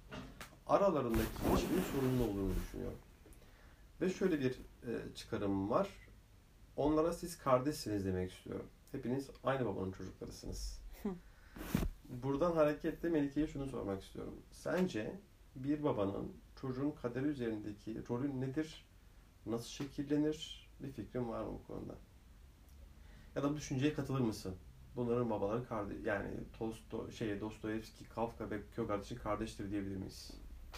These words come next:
Speaker 2: Şimdi ben senin kadar onları detaylı okumadığım için detaylı birçok kitabını okuduğunu biliyorum. E, hayatlarını da çok incelediğini biliyorum.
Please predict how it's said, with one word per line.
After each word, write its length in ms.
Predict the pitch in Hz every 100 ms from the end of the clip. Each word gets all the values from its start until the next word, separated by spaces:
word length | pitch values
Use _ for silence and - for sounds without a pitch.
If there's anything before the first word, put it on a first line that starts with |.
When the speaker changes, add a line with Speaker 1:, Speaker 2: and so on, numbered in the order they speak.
| - - - - - - - - -
Speaker 2:
Şimdi 160 | 208 202
ben 140 | 220
senin 260 | 226 240 240
kadar 220 | 226 233
onları 260 | 226 233
detaylı 360 | 220 220 220 220
okumadığım 460 | 214 220 220 247 220
için 260 | - - - - - - -
detaylı 560 | 208 196 196 185 190 190 - -
birçok 300 | 196 - 190
kitabını 380 | - 180 175 185
okuduğunu 360 | 175 - 190 185
biliyorum. 360 | 202 190 190 - - - - - - - - -
E, 40 |
hayatlarını 560 | 185 185 185 180 196 180
da 60 |
çok 220 | 175 - 180
incelediğini 560 | 175 170 165 170 160
biliyorum. 340 | 175 180 208